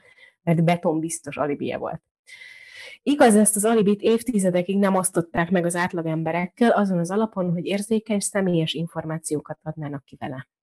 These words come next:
Végül kétezer-ötben hisz hozták nyilvánosságra a dokumentumokat, amelyekből kiderült, Assmann elvileg a szeretőjével töltötte a kérdéses éjszakát, és reggelt egy olyan házban,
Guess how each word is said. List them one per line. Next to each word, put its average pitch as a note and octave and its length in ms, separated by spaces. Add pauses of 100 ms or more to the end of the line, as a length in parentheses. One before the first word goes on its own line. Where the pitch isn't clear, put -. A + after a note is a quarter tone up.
(120)
Végül A3 340
kétezer-ötben E3+ 840
hisz E3+ 180
hozták F3 400
nyilvánosságra E3 920
a D#3+ 80
dokumentumokat, G3 1000 (580)
amelyekből F#3 600
kiderült, F#3+ 760
Assmann G3+ 380
elvileg F#3+ 460
a E3+ 80
szeretőjével D#3 760
töltötte E3 480
a D#3 80
kérdéses E3 640
éjszakát, A3+ 540
és - 260
reggelt G#3 500
egy F3+ 140
olyan E3+ 200
házban, F#3+ 520